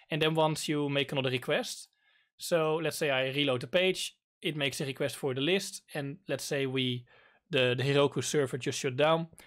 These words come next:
it needs to start, start up again, which will take, like, ten seconds with a simple server like we have. But it seems like it's just loading for, like, ten seconds, which isn't ideal. So this might be a reason why you want to buy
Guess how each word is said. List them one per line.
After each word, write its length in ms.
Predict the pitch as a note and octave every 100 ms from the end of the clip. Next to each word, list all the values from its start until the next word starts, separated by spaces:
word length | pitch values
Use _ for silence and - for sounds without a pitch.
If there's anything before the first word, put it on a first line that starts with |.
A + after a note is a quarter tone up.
| - -
it 100 | C#3+
needs 140 | C3
to 80 | C3+
start, 340 | - C3 B2+
start 300 | - - B2+
up 120 | D#3+ D#3
again, 220 | D3 C#3+
which 140 | B2+
will 60 | A#2+
take, 220 | B2 A2+
like, 180 | A2 -
ten 180 | B2+ B2
seconds 460 | - B2 C#3 B2
with 120 | B2 A#2+
a 40 |
simple 320 | - C3 B2
server 300 | - C3 A#2+
like 160 | A#2 A#2
we 140 | B2+
have. 220 | B2 B2 - _ _ _ -
But 160 | C#3+
it 80 | C#3+
seems 280 | - D#3+ C3
like 220 | C#3+ C3
it's 120 | B2
just 120 | C#3 C3
loading 360 | C#3 C#3+ C3
for, 180 | A#2+ C3
like, 140 | A#2+
ten 140 | D3+ B2
seconds, 440 | - D3+ D3+ D3
which 120 | C3+
isn't 180 | C3 B2
ideal. 360 | A2 A#2+ A2 G2+
So 120 | - D3+
this 140 | C#3
might 160 | C3 B2+
be 140 | A#2+
a 40 | A#2+
reason 300 | C3 A#2+ B2+
why 100 | A2+
you 80 | A#2
want 160 | A#2+
to 80 | B2+
buy 440 | A#2+ B2 A2+ A#2